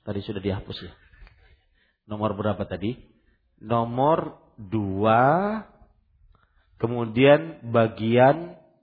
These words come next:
C, bagian ketiga. Yang berniat ibadah dibarengi dengan tujuan lain,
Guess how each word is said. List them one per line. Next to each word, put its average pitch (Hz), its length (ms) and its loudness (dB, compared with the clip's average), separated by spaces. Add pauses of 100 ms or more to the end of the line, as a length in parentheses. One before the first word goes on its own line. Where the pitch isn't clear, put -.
(680)
C, 135 80 -2 (440)
bagian 113 640 0
ketiga. - 480 -14 (960)
Yang 127 480 2
berniat 127 580 0 (640)
ibadah 110 840 -2 (2750)
dibarengi 131 680 2
dengan 120 360 -2
tujuan 113 480 -2
lain, 135 320 -2